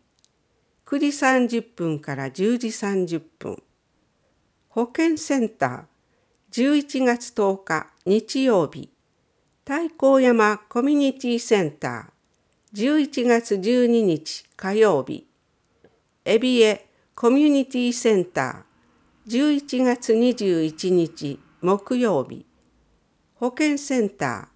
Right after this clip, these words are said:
ー。十一月二十五日、月曜日。小杉文化ホール、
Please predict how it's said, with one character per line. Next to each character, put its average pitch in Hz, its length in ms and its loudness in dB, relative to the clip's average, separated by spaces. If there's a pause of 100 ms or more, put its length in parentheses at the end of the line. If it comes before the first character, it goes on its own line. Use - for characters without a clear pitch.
(640)
ー。 - 20 -14
十 285 240 0
一 285 260 -4
月 247 360 0
二 254 180 2
十 185 260 -2
五 185 180 -2
日、 - 500 -6 (160)
月 190 340 -4
曜 202 340 0
日。 - 160 -16 (1080)
小 240 140 -2
杉 277 380 0
文 294 280 2
化 277 180 -6
ホ 202 320 0
ー 147 40 -2
ル、 123 200 -8